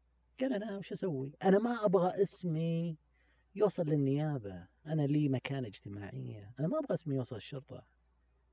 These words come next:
قلت: "أنا ما عليك، الناس هذول حريصين عليك كل الحرص". المهم، يعني، حقيقة، يعني، الشرطة ما قصرت والجهات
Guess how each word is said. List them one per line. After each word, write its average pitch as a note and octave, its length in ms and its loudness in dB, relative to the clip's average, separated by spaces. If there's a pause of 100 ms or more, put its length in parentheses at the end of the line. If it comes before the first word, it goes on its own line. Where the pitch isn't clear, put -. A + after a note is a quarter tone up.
(920)
قلت: - 160 -10
"أنا E3+ 140 0
ما D3 220 0
عليك، D#3+ 320 -4
الناس B2 320 -2
هذول B2 240 -2
حريصين B2 640 -10
عليك B2 320 -12
كل G#2+ 160 -8
الحرص". - 720 -18 (1400)
المهم، B2 520 -6 (720)
يعني، G#2 600 -18 (1200)
حقيقة، G#2+ 680 -2 (160)
يعني، F2 640 -14 (340)
الشرطة - 560 -10
ما G#2 120 -6
قصرت - 440 -10
والجهات G2+ 480 -10